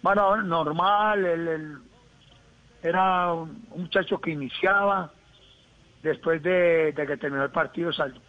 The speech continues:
salimos conversando con él, eh, muy formal, en sí muy formal y gran jugador. Después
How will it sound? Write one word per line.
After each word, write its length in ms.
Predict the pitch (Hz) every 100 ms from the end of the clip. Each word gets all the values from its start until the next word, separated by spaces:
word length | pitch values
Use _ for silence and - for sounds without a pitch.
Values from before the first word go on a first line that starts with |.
| -
salimos 360 | 143 139 147 143
conversando 520 | 143 - 131 135 147
con 240 | - 120
él, 320 | 143 180 185 165 _ _ - - - - - _ - - - -
eh, 920 | 127 127 127 127 127 131 127 127 120
muy 500 | 120 123 131 151 180 -
formal, 600 | 180 165 175 202 196 175 - _ _ _ - -
en 140 | 143
sí 140 | 170 170
muy 280 | 190 220 190
formal 520 | 208 185 190 220 220 - - _
y 160 | 214 160
gran 240 | 151 143
jugador. 500 | 151 180 143 147 214
Después 340 | 170 127 151